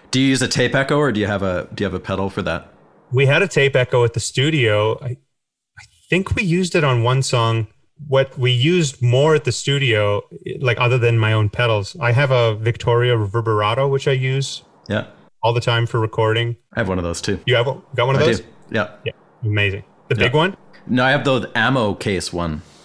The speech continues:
Speaker 2: The smaller one, yeah.
Speaker 1: Yeah.
Speaker 2: It's so good. Um, so I use that, and then we also had one of those old Fender Echo Reverbs, which is those oil can delays.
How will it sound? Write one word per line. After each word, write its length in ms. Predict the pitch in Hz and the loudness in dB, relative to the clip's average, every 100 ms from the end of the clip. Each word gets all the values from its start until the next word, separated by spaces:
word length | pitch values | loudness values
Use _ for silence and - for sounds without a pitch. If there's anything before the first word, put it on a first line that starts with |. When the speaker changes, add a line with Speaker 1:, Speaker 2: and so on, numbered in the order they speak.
| - | -10
Speaker 2:
The 60 | - | -4
smaller 300 | 131 117 113 | 0 2 0
one, 140 | 107 | 0
yeah. 180 | 107 104 - - | 0 -2 -10 -10
Speaker 1:
Yeah. 120 | - | -4
Speaker 2:
It's 100 | - | -4
so 200 | - 107 | 0 0
good. 280 | 104 101 92 _ - - - - _ _ | 0 -4 -6 _ -20 -20 -20 -20 _ _
Um, 340 | 104 101 101 104 - | -6 -4 -6 -10 -4
so 180 | 123 | 0
I 40 | 120 | 2
use 180 | 165 139 | 2 2
that, 400 | 143 151 147 - 143 | 2 2 0 -6 -4
and 140 | 127 | -2
then 360 | 127 123 123 - _ _ _ 147 | -2 -2 -6 -12 _ _ _ -2
we 120 | 135 | 0
also 200 | 139 156 | 2 2
had 180 | 143 135 | 0 0
one 100 | 139 | 0
of 60 | |
those 200 | 131 113 - | 0 -2 -2
old 240 | 123 131 | -4 -4
Fender 580 | - 127 127 135 120 117 - | -2 0 0 2 0 -2 -4
Echo 300 | 117 147 135 | -2 0 2
Reverbs, 440 | 117 131 165 160 | 2 0 -4 -4
which 140 | 131 - | -6 -4
is 80 | 113 | -2
those 140 | 98 - | -4 -2
oil 220 | 113 123 | 0 0
can 360 | 123 139 131 135 | -2 -4 -2 0
delays. 520 | 135 131 151 175 | 0 0 -2 -6